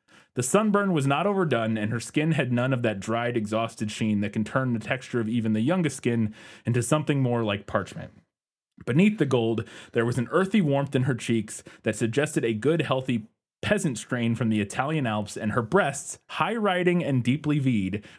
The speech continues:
were from the same stock. The general impression, Bond decided, was of a willful, high-tempered, sensual girl, a beautiful Arab mare who would only allow herself to be ridden by a horseman with steel thighs and velvet hands,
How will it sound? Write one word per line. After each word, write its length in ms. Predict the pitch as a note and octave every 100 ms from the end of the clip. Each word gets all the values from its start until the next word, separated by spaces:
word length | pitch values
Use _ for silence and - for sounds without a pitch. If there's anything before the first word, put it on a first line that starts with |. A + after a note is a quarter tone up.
| -
were 80 |
from 200 | A#2+ C3
the 60 | A#2
same 300 | - G2+ G2+
stock. 500 | - - E2+ - - - - _
The 80 | A#2
general 420 | A#2+ D3+ A3 A3
impression, 540 | G3+ E3 B2 - B2
Bond 240 | A#2+ F#2+ G#2
decided, 560 | G2 - G2 F#2+ G2 - - -
was 100 | A#2+
of 140 | A#2
a 80 | G#2
willful, 500 | G#2 E3 G3+ G3+ G3
high-tempered, 880 | F#3 - D3 E3+ E3 C#3+ D3+ C#3 C3+
sensual 540 | - C#3+ C#3 C#3 A#2
girl, 360 | G2+ F2+ F2 - - -
a 80 |
beautiful 440 | - C#3+ F#3+ F#3+ F#3
Arab 280 | A#2+ D#3 D3
mare 360 | B2 A#2+ A#2+ A2+ - -
who 100 | C3
would 120 | A2 -
only 260 | C#3 F3
allow 280 | F3 C3+ C3+
herself 400 | C3 A#2+ B2+ A#2+
to 80 | A#2+
be 120 | A2
ridden 300 | G#2 B2+ B2+
by 120 | B2
a 100 | A#2
horseman 480 | - C3 B2 B2+ A#2
with 100 | G2+
steel 380 | - - C#3+ D#3+
thighs 440 | D#3+ A#2+ A2+ A2+
and 220 | G#2+ A#2
velvet 420 | G#2 G#2+ G#2+ G#2 G2+
hands, 440 | F#2+ F2 F2 F2+